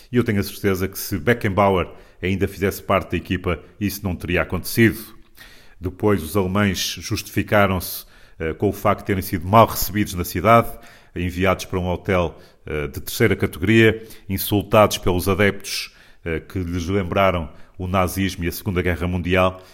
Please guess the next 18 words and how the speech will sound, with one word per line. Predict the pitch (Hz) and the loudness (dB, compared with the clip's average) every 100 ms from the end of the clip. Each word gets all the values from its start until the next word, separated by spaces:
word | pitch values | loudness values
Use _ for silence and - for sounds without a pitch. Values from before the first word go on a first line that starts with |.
| - - | -20 -8
eh, | 85 82 | -6 -2
mas | 95 90 | -2 0
nada | 101 95 82 90 - - | 2 0 0 -4 -6 -14
justifica, | 78 101 - - 95 - 95 87 - - - | -4 -2 -2 -2 -2 0 0 -2 -6 -12 -8
eh, | 78 76 73 - - | -6 -4 -8 -12 -6
tanta | - 107 90 - 98 | 2 2 0 -4 -2
falta | 104 92 87 | 0 0 -2
de | - | -6
respeito, | - - 90 - - - - - | -6 -2 -2 -2 -12 -16 -20 -6
quer | - 113 107 | 4 4 4
pelo | 98 92 | 2 6
Ajax, | 92 95 98 - - - - - | 6 8 4 2 -12 -14 -20 -8
mas | 98 101 | -6 -2
principalmente | 110 101 101 90 92 - - - - _ | -2 0 0 2 0 -4 -12 -20 -20 _
pela | 107 101 | 2 2
figura | 101 110 95 107 104 | 0 -4 2 2 4
que | 104 | 0
foi | - 90 87 78 | -4 -4 -4 -6